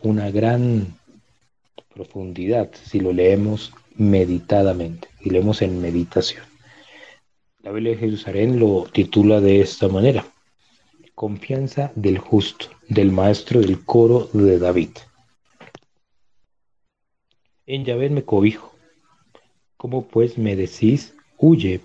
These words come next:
pájaro, a tu monte? Que los malvados tensan su arco, ajustan a la cuerda su saeta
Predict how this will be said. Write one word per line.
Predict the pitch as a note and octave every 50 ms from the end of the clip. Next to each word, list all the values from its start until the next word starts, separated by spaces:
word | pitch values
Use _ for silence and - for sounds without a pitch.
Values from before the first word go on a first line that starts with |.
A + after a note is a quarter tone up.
| _ -
pájaro, | C3 C#3 - - - B2 G2+ F#2+ F2+ F#2 - -
a | - G#2+
tu | - - - F#2+
monte? | F#2+ F#2+ F#2+ F#2+ G2 G2 - - D#3 F3+ E3 - _ _ _ _ _ _ _ _ _ _ _ _ _ _ _ _ _ _ _ _ _ _ _
Que | - A#2+ A2+
los | A2+ A2 G#2+
malvados | A2 A2 G#2 - A2 A2+ A#2+ B2 - -
tensan | - C#3 C3+ B2+ - - C#3+ C#3 A#2+
su | - - G#2+ G#2 G#2
arco, | A#2 A#2 A2 - - - - - _ _ _ _ _ _ _ _ _ _ _ _ _
ajustan | - - - - A2+ G#2+ G#2+ - - A#2 A#2
a | A2+
la | G#2 G2+ F#2
cuerda | - - - A2 A2 A2+ A2+ - A2 G#2 G2
su | - - - G2+
saeta | F#2+ - - - F#2 F#2 F#2 F#2+ F#2 F2+ - -